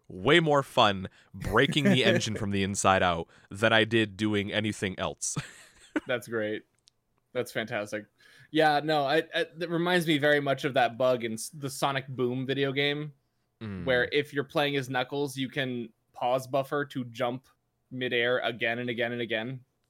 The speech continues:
Speaker 2: and just completely fucking break the game.
Speaker 1: <laughs>
Speaker 2: Coincidentally, the, the, uh, the writing of the Sonic Boom game slash T V show was kind of on point, or at least the T V show was really well done.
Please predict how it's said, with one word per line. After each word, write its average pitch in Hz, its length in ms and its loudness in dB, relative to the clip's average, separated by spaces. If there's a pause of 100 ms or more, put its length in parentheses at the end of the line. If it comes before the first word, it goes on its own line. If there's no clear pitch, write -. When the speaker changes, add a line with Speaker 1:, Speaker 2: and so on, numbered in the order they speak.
(400)
Speaker 2:
and 139 120 -2
just 135 220 -6
completely 131 560 -6
fucking 127 480 -4
break 117 240 -2
the 117 80 -4
game. 113 260 -4 (320)
Speaker 1:
<laughs> - 80 -18 (1700)
Speaker 2:
Coincidentally, 190 840 2 (340)
the, 156 560 2 (180)
the, 156 320 2
uh, 131 340 4
the 139 160 -4
writing 160 460 4
of 120 100 -4
the 123 80 -4
Sonic 123 400 -2
Boom 120 440 -6 (340)
game 127 440 -2
slash 156 540 -2
T 156 220 -2
V 151 200 -2
show 107 500 -2 (120)
was 123 580 -4 (360)
kind 403 360 0
of 339 80 0
on 294 160 2
point, 139 340 -6
or 160 60 -2
at 180 100 0
least 247 200 -4
the 185 100 -2
T 196 180 -2
V 170 140 -2
show 147 180 0
was 120 160 -2
really 143 380 4
well 123 220 0
done. 101 360 -8